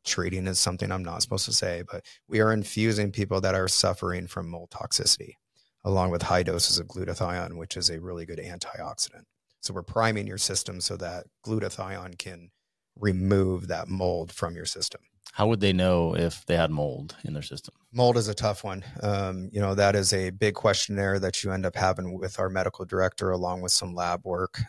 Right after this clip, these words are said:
Speaker 1: Uh, there's some specific lab values that will tell inflammation markers,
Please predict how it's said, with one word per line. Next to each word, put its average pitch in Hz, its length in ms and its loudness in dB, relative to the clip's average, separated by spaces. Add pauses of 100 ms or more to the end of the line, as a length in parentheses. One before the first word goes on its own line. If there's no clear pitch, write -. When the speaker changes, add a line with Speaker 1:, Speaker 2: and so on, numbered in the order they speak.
Speaker 1:
Uh, 90 260 -8
there's 90 200 -6
some 92 140 -4
specific 95 520 0
lab 90 340 -4
values 87 540 -4
that 90 180 -2
will 92 120 -12 (120)
tell 92 440 2
inflammation 92 720 -6
markers, 90 880 0